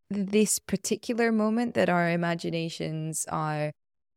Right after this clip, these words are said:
that our brains are oversaturated by the amount of information that we have to, like, is this crisis of,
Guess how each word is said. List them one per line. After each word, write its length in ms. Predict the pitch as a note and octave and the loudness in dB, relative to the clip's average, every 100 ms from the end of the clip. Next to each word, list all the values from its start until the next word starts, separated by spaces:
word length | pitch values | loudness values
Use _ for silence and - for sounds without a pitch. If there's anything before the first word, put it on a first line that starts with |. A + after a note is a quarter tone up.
| _ | _
that 120 | F#3+ F3+ | 6 6
our 100 | D#3+ | 6
brains 540 | - E3 E3 F3 F3 | 2 4 4 4 2
are 80 | - | 0
oversaturated 1200 | D#3 D3 - E3+ - E3+ D3+ D3+ D#3+ D#3 D3 D3+ | 0 -2 -2 -4 -4 -2 -2 -2 -2 -2 -2 -2
by 80 | D3 | -2
the 80 | D3 | -2
amount 160 | D3 | -2
of 80 | C#3 | -2
information 440 | C#3+ D3 E3 D#3+ D3 | -4 0 2 2 0
that 60 | |
we 80 | D3+ | -2
have 160 | D3 C#3+ | -2 -4
to, 120 | C#3 | -2
like, 200 | - F3 | 2 2
is 80 | F#3 | 2
this 120 | A3 - | 2 4
crisis 300 | B3 - G#3 | 2 4 2
of, 180 | G3+ | 0